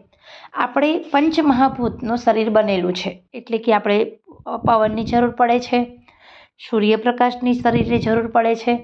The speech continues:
સાથે સાથે આપણા શરીરની અંદર મિનરલ્સ, વિટામિન્સની જરૂર પડે, કારણ કે સિત્તેર ટકા શરીર આપણું મિનરલ્સ, વિટામિન્સનું બનેલું છે. તો તમારા શરીરની અંદર જો એક પણ મિનરલ્સ, વિટામિન્સની ગડબડ થશે, એટલે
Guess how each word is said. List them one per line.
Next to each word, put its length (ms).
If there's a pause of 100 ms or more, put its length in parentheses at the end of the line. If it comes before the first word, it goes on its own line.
(380)
સાથે 240
સાથે 320
આપણા 320
શરીરની 420
અંદર 300
મિનરલ્સ, 680
વિટામિન્સની 680
જરૂર 300
પડે, 380
કારણ 380
કે 120
સિત્તેર 440
ટકા 220
શરીર 320
આપણું 320 (400)
મિનરલ્સ, 600
વિટામિન્સનું 800
બનેલું 420
છે. 300 (760)
તો 160
તમારા 440
શરીરની 400
અંદર 180
જો 160
એક 220
પણ 120
મિનરલ્સ, 480
વિટામિન્સની 640
ગડબડ 400
થશે, 540 (500)
એટલે 440